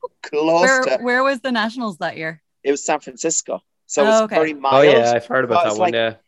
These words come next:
Speaker 1: everybody else is guzzling water, and we're there like, "Uh, I don't feel like I need to drink water anymore
Speaker 3: Have,
Speaker 1: 'cause
Speaker 3: have
Speaker 1: you're"
Speaker 3: you hot. <laughs>
Speaker 1: Exactly. It's weird. But in any case, uh, so Paddy and I started doing that,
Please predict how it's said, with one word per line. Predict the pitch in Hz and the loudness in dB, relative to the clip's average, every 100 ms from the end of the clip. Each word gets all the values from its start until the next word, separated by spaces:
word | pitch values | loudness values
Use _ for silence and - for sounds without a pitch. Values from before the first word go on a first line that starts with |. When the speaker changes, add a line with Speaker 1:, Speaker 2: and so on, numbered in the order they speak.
| - | -2
Speaker 1:
everybody | 190 208 196 190 | 0 0 0 2
else | 190 180 | 2 0
is | 143 | -12
guzzling | - 165 156 151 | 0 0 0 -8
water, | 143 165 190 143 127 _ _ | -2 0 0 -2 -8 _ _
and | 139 135 139 | -12 -12 -4
we're | 160 180 175 | -2 0 0
there | 156 143 135 | 0 -2 -2
like, | 131 123 101 _ 110 | -4 -6 -10 _ -20
"Uh, | 117 104 - | -20 -20 -16
I | 127 131 _ | -18 -18 _
don't | 147 147 | -8 -8
feel | - 156 | -8 -6
like | 175 156 | -4 -4
I | 123 | -4
need | 120 139 143 | -6 -10 -12
to | 135 | -12
drink | 135 123 | -10 0
water | 156 175 139 | 2 2 -4
anymore | 127 110 110 | -8 -8 -6
Speaker 3:
Have, | 113 | -6
Speaker 1:
'cause | 123 120 | -8 -8
Speaker 3:
have | 127 | -2
Speaker 1:
you're" | 127 - | -2 -2
Speaker 3:
you | 117 | -8
hot. | 127 120 - - _ _ _ | -2 -2 -2 -20 _ _ _
<laughs> | 147 _ _ - - | -18 _ _ -16 -2
Speaker 1:
Exactly. | 220 - 185 - 339 262 - | 0 2 0 2 0 0 -4
It's | 453 - - | -16 -14 -4
weird. | 359 427 - _ _ - _ - | -4 -4 -12 _ _ -20 _ -2
But | 165 165 | -2 0
in | 160 | -2
any | 165 190 | -4 -4
case, | 180 151 147 - | -6 -6 -6 -4
uh, | 135 135 - | -4 -4 -8
so | 147 | -14
Paddy | - 185 190 220 208 | -12 -2 0 0 -2
and | 175 | -6
I | |
started | 151 156 143 127 | -4 -2 -2 -4
doing | 139 135 | -8 -4
that, | 131 | -6